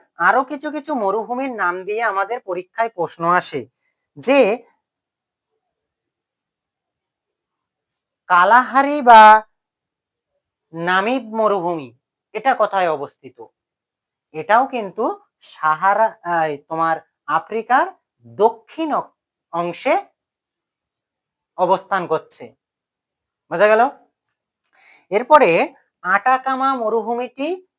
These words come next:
কোন মহাদেশে অবস্থিত? আটাকামা মরুভূমিটি আমাদের দক্ষিণ আমেরিকা মহাদেশে অবস্থিত। কি বললাম? দক্ষিণ আমেরিকা মহাদেশে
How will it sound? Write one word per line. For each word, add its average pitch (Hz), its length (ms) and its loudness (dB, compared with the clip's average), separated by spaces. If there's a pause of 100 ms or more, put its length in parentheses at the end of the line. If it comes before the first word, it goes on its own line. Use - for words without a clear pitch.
(680)
কোন 254 200 0 (160)
মহাদেশে 220 480 -2
অবস্থিত? 185 520 -4 (920)
আটাকামা 247 540 0
মরুভূমিটি 202 720 -6 (540)
আমাদের 202 420 2 (720)
দক্ষিণ - 720 0
আমেরিকা 240 500 0
মহাদেশে 185 540 0 (440)
অবস্থিত। 185 580 -2 (480)
কি - 80 -16
বললাম? 226 260 0 (420)
দক্ষিণ 226 640 -4
আমেরিকা 196 420 -6
মহাদেশে 175 500 -6